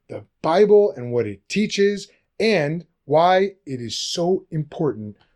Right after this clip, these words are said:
for your life and our life and everybody's life. So today we are talking about questions number twenty-one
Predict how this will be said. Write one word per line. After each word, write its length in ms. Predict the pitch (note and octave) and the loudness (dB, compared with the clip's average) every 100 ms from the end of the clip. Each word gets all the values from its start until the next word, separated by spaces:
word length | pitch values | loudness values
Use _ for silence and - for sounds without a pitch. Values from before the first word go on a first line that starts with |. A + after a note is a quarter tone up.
| _ | _
for 160 | - A2 | -12 -8
your 300 | A2 E3 G3+ | 2 4 4
life 400 | F#3+ G#3 A3+ _ _ _ | 4 2 -2 _ _ _
and 120 | - - | -12 2
our 180 | F#3 G3 | 4 4
life 360 | F#3+ F#3+ G#3 - | 4 2 0 -8
and 160 | A#2+ A#2 _ - | -18 -18 _ 0
everybody's 680 | G3 G3+ G3 E3 D#3+ D3 | 0 0 0 0 0 -2
life. 340 | C3 B2 - _ _ _ _ _ _ _ - | 0 -2 -4 _ _ _ _ _ _ _ -2
So 360 | - G3+ C3 - _ - _ _ | 4 4 4 -4 _ -20 _ _
today 440 | - F3 G#3+ B3 B3+ _ _ - - _ _ _ _ _ - | -4 2 2 2 -6 _ _ -20 -20 _ _ _ _ _ -8
we 180 | D3+ G3 | 0 2
are 80 | G3 | 2
talking 460 | G3+ F#3 F#3 G3 - | 0 0 0 -4 -2
about 360 | C3+ C#3+ C3+ | 0 2 0
questions 680 | - A3+ A3 - C#3+ B2+ C#3 - - | -2 -2 -2 -2 -2 -2 -6 -12 -4
number 320 | D3+ D3+ C#3 | 0 2 2
twenty-one 800 | C3+ - G3 B3+ G#3+ D3+ C#3+ E3+ | 0 -2 0 2 4 2 0 -4